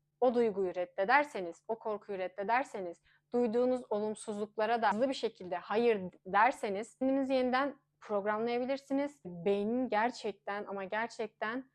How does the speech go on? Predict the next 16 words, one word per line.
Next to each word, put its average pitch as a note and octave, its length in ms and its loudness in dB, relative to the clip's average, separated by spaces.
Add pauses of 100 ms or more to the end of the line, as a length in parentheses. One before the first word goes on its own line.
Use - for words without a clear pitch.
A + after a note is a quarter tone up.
e, F#3+ 140 -6
sınırı G#3+ 560 -4
yok. C#4 360 2
Bunu C4 160 0
gerçekten B3 600 0
bilmemiz A3 440 -2
ve C4+ 120 0
kabul G#3+ 280 -6
etmemiz F3+ 420 -8
gerekiyor. G3 580 -10
Bir D4 120 0
sonraki C4 520 2
videomuzda B3+ 560 0
da D4+ 200 2 (120)
enerji, A3 500 -2
frekans, B3+ 540 -6